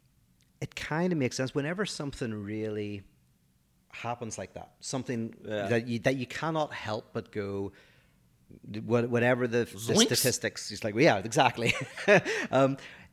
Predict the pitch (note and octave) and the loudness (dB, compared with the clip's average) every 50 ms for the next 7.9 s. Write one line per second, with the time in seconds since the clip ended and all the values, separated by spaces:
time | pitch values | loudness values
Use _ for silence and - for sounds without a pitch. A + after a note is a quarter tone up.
0 | _ - - E3 - - - - - D3+ C#3+ - - - - - - - F3 - | _ -2 0 0 0 -2 -8 -6 -4 -4 -4 -6 -12 -20 -20 -20 -20 -20 -20 -18
1 | _ - - D#3 D#3+ - F#3 F3+ C#3 - C#3+ C3+ - C3 B2 - - D#3 D3 C3+ | _ -2 0 0 2 2 2 0 0 -2 -6 -6 -4 -6 -6 0 0 0 2 2
2 | - - - C3+ A#2 A2+ A2+ G#2+ G2+ G2+ G#2 G#2 G#2 G2 F#2 F#2 G2 - - C3+ | 0 0 0 0 0 0 -2 -2 -2 -2 0 0 -2 -2 -2 -4 -6 -4 -4 -2
3 | B2 A#2+ A#2 G#2+ G2+ - - - - _ - B2 A2 A#2+ A#2 - - C3 A#2 A2+ | -2 0 0 0 -2 -4 -10 -18 -20 _ -10 -6 -4 -4 -4 -2 -4 -4 -2 0
4 | - - C#3+ C#3+ D3+ D3 C#3 - - A2 G#2 G#2+ G#2+ G#2+ G#2+ - - G2+ F#2 - | 0 0 2 2 0 -2 -2 -2 -4 -4 -2 -2 -2 -2 -2 -4 -6 -8 -6 -6
5 | G2+ G2 F#2+ G2 G2 G2 F#2+ - - - - - _ - - A2 A#2 - - - | -4 -4 -4 -4 -4 -4 -6 -8 -16 -20 -20 -20 _ -8 -6 -6 -6 -6 -6 -6
6 | - C3 D#3 F#3+ - - - - A2 G#2 G#2+ - - - - - - - - - | -2 -2 -2 -2 -2 -6 -8 -6 -4 -4 -4 -6 -8 -16 -20 -20 -20 -20 -20 -20
7 | - - - - - - - - A2+ - - G#2+ G#2 G#2+ G2+ G2+ G2 | -20 -20 -20 -20 -14 -8 -2 -2 -2 0 0 -2 0 0 0 0 -2